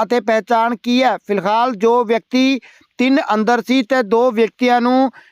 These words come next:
ਨੇੜੇ ਦੇ ਹਸਪਤਾਲ ਦੇ ਵਿੱਚ ਇਲਾਜ ਦੇ ਲਈ ਲਿਜਾਇਆ ਗਿਆ ਹੈ, ਜਿੱਥੇ ਕਿ ਉਹਨਾਂ ਦੀ ਹਾਲਤ ਵੀ ਗੰਭੀਰ ਬਣੀ ਹੋਈ ਹੈ।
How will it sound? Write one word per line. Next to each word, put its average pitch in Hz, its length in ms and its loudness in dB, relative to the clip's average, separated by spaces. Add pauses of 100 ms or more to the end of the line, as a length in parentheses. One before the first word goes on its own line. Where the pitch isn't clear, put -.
ਨੇੜੇ 220 320 0
ਦੇ 247 220 0
ਹਸਪਤਾਲ 226 580 -2
ਦੇ 240 160 0
ਵਿੱਚ 233 200 -4
ਇਲਾਜ 214 440 0
ਦੇ 247 180 0
ਲਈ 233 400 0 (640)
ਲਿਜਾਇਆ 220 480 0
ਗਿਆ 240 260 0
ਹੈ, 165 80 -2
ਜਿੱਥੇ 202 360 -2
ਕਿ 254 200 -4
ਉਹਨਾਂ 226 240 0
ਦੀ 226 140 -2
ਹਾਲਤ 208 300 -2
ਵੀ 240 200 0
ਗੰਭੀਰ 247 440 0
ਬਣੀ 226 300 0
ਹੋਈ 247 200 2
ਹੈ। 247 200 0